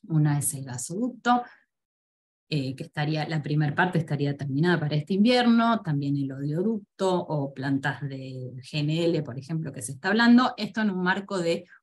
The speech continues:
un, un, como una suerte de plan estratégico que es, eh, ya, ellos lo, la Secretaría de Energía lo llamó los lineamientos para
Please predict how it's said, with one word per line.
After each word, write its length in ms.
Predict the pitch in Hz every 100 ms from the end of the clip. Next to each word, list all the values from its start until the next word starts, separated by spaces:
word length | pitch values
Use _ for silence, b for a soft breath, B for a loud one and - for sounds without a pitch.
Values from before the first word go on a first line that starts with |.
| _
un, 480 | 165 165 160 156 151
un, 420 | 160 160 160 160 _
como 340 | 160 156 160 160
una 200 | 160 151
suerte 400 | 165 160 160 160
de 100 | 147
plan 220 | 160 160
estratégico 880 | 151 175 175 208 208 220 - 180 175
que 160 | 143
es, 240 | 147 - 143
eh, 100 | 143
ya, 300 | - 151 -
ellos 280 | 127 165 160
lo, 180 | 160 165
la 240 | 160 143
Secretaría 440 | - 151 156 165
de 60 | 170
Energía 300 | 165 160 208
lo 80 | 170
llamó 240 | 151 160
los 140 | 165 151
lineamientos 500 | 147 147 165 175 160
para 320 | 160 151